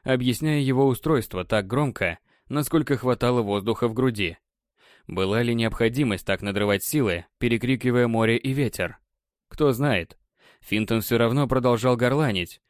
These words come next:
и украдкой выискивал взглядом, не рядом ли капитан. Рыжему лису чаще везло, чем нет.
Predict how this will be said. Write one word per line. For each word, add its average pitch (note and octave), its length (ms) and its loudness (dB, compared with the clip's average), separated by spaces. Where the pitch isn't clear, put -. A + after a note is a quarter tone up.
и A2 100 -2
украдкой D3+ 500 2
выискивал B2+ 520 2
взглядом, B2+ 540 -2
не G2 160 -2
рядом A#2 280 0
ли A#2+ 100 2
капитан. G#2 540 -2
Рыжему G2 480 0
лису B2 280 0
чаще B2 400 0
везло, B2+ 320 0
чем C3+ 280 -4
нет. G2 280 -6